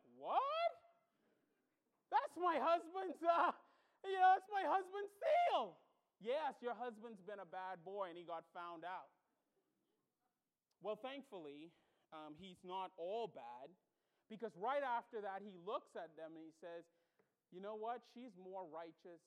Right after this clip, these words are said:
than me. She's more righteous than me." And so six months later,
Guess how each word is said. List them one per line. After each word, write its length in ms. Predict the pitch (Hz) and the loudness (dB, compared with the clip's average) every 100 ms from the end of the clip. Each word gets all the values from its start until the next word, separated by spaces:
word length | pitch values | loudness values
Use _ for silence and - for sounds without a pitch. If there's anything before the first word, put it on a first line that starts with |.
| _ _ _ _ | _ _ _ _
than 180 | 143 135 | -20 -18
me. 260 | 139 131 127 _ _ _ _ _ _ _ _ _ _ _ _ _ | -18 -20 -20 _ _ _ _ _ _ _ _ _ _ _ _ _
She's 140 | 160 147 | -20 -16
more 240 | 151 160 | -12 -10
righteous 420 | 143 139 - 147 _ | -10 -10 -14 -20 _
than 180 | 135 123 | -20 -20
me." 160 | 123 _ _ _ _ _ _ _ _ _ _ _ _ _ _ _ - | -20 _ _ _ _ _ _ _ _ _ _ _ _ _ _ _ -20
And 100 | 170 | -12
so 120 | 185 | -10
six 280 | 190 214 - | -8 -8 -8
months 220 | 185 165 | -10 -8
later, 480 | 165 165 156 151 | -8 -6 -6 -8